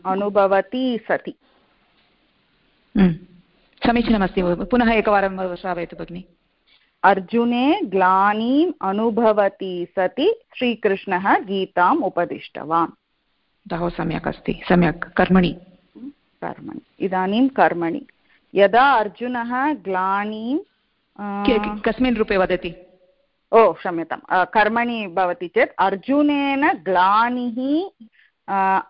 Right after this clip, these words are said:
Speaker 1: अनुभूता तदा श्रीकृष्णः गीताम् उपदिष्टवान्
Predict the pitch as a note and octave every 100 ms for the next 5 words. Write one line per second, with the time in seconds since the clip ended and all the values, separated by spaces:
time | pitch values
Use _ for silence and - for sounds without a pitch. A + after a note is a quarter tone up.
0 | - G3+ A#3+ A#3 A3 A3+ A3+ B3+ A#3 E3+
1 | E3 G#3 F4 - _ _ _ _ _ A3
2 | G#3+ B3 D4 E4+ - - C4 B3+ B3 G#3+
3 | G3+ - G#3 G3+ B3 F4+ - F3+ G#3 G#3
4 | - G#3 A#3 G3 - E3+ C#3+ - - C#3
5 | D#3+